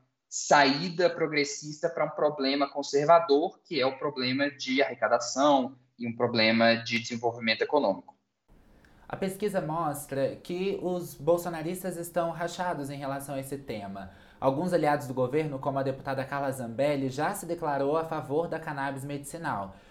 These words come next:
Speaker 2: Você acredita, então, que o tema pode manter os apoiadores rachados nesse assunto?
Speaker 1: É provável.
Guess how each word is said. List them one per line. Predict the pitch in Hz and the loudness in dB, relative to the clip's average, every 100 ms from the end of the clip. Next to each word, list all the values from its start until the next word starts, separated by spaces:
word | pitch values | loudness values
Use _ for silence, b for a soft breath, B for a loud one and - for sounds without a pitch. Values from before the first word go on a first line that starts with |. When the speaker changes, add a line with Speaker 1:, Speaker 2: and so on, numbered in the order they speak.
| B - | B -4
Speaker 2:
Você | 196 | -2
acredita, | 190 180 180 185 | 0 0 -2 -6
então, | 170 170 165 | -4 -4 -4
que | 160 151 | -4 -6
o | 147 | -2
tema | 160 160 147 | -4 -2 -2
pode | 139 - 165 175 170 160 | -4 0 4 4 2 -6
manter | 147 180 196 156 170 185 156 | -2 -2 -2 -2 -2 -2 -2
os | 143 | -4
apoiadores | 135 139 127 135 123 | -2 -2 0 -2 -2
rachados | 139 131 - 151 139 123 117 | -8 -6 -2 0 0 -4 -8
nesse | 123 120 | -8 -8
assunto? | 113 143 135 117 110 98 - _ _ _ _ _ _ - | -8 -6 -8 -8 -14 -18 -20 _ _ _ _ _ _ 0
Speaker 1:
É | |
provável. | - 123 117 110 120 151 196 | 4 6 8 10 8 4 -6